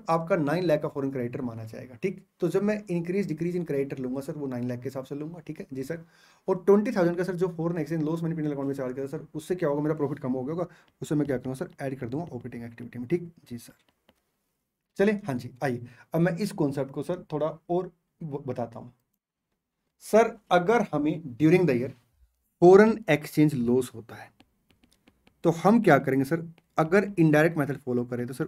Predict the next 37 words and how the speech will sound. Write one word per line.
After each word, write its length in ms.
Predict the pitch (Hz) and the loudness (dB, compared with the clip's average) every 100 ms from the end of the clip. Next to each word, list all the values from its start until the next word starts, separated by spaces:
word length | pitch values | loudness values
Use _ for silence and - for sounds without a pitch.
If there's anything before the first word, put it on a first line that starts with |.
| - | -8
उसे 200 | 135 - _ | -10 -10 _
ऐड 180 | 143 143 135 | -2 0 -2
कर 120 | 113 | -4
देंगे 220 | 117 123 | -8 -10
कहाँ 240 | 123 113 120 | -10 -12 -10
पे 80 | 180 - _ _ _ _ _ | -12 -14 _ _ _ _ _
सर, 220 | - 196 196 _ _ _ _ _ _ | 2 2 0 _ _ _ _ _ _
उसे 240 | 185 175 208 208 165 | 2 6 6 6 6
ऐड 200 | 165 170 | 8 6
कर 100 | 127 | 4
देंगे 140 | 131 | 0
सर 160 | 139 - - | -2 -4 -4
ऑपरेटिंग 360 | 135 143 160 143 | -2 -2 -2 -2
एक्टिविटी 420 | 113 117 120 120 | -4 -12 -12 -14
में। 80 | 127 - | -12 -4
और 120 | 170 | -2
दूसरा 260 | 165 165 214 | 0 2 4
इम्पैक्ट 280 | 208 202 - | 4 2 0
कहाँ 140 | 143 | -4
पे 80 | 135 | -4
लेंगे 160 | 139 156 | -4 -6
सर, 60 | |
दूसरा 240 | 160 160 180 | -8 -4 -4
इम्पैक्ट 280 | 156 - | -4 -6
लेंगे 300 | 135 120 170 - _ _ _ _ - | -4 -4 -4 -8 _ _ _ _ -2
सर 340 | - 202 202 - _ _ _ _ _ _ _ _ _ _ _ _ _ _ _ - _ _ _ _ | 6 6 4 -10 _ _ _ _ _ _ _ _ _ _ _ _ _ _ _ -20 _ _ _ _
या 300 | 143 135 165 185 | -2 10 12 12
तो 140 | 247 | 12
लायबिलिटी 640 | 208 147 147 156 165 185 - - _ _ _ | 12 12 10 6 4 -2 -4 -16 _ _ _
इंक्रीज 380 | 180 180 180 196 | 4 6 6 8
हुई 120 | 202 | 8
होगी 280 | 196 196 208 - - 165 | 8 8 2 -4 -4 2
या 240 | 220 214 | 2 4
एसेट 240 | 180 196 160 | 0 2 0
डिक्रीज 340 | 131 131 135 | 0 -2 0
हुई 140 | 156 151 | 0 0
होगी। 260 | 147 160 | -4 -12